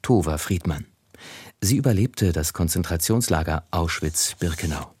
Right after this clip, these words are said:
Mit Warnstreiks wollen Beschäftigte an bundesweit zweiundzwanzig Universitätskliniken heute den Druck in den Tarifverhandlungen für den öffentlichen Dienst erhöhen.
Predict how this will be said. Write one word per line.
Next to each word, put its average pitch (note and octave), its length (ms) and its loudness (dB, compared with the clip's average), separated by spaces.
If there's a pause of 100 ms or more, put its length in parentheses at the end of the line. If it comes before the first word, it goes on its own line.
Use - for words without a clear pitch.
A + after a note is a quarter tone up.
(3250)
Mit C3 180 4
Warnstreiks A2+ 640 4
wollen A2 160 6
Beschäftigte A2+ 680 2
an A2 160 4
bundesweit A#2+ 500 2
zweiundzwanzig A2 720 2
Universitätskliniken F2+ 1300 2
heute A2 240 2
den F#2+ 180 2
Druck - 340 0
in F#2 200 0
den D#2 160 0
Tarifverhandlungen F#2+ 880 2
für G2+ 140 -2
den D#2+ 200 -2
öffentlichen F#2 540 0
Dienst F#2+ 400 2
erhöhen. E2 480 0